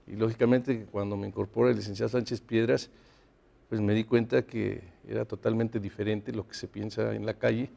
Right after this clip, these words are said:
que lo que es el servicio público. Eh, les haría también, les comentaría una anécdota que me pasó con quien fue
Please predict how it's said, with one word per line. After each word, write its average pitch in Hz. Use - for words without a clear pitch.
que 107
lo 101
que -
es 147
el 110
servicio 101
público. 175
Eh, 98
les 107
haría 113
también, 104
les 98
comentaría 107
una 113
anécdota 107
que -
me 98
pasó 98
con 98
quien 104
fue 110